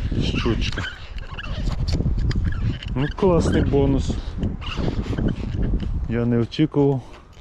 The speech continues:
щучку сьогодні зловити.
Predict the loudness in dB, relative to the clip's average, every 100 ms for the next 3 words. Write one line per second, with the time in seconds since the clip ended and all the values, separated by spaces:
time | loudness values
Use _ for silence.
0 | -20 -20 -20 -20 -20 -20 -20 -20 -20 -18
1 | -12 0 0 0 -10 -2 2 4 2 -2
2 | -8 -20 -20 -20 -20 -20 -20 -20 -20 -20
3 | -20 -20 -20 -20 -18 -16 -18 -20 -20 -20
4 | -18 -18 -18 -20 -14 -10 -2 0 2 2
5 | 0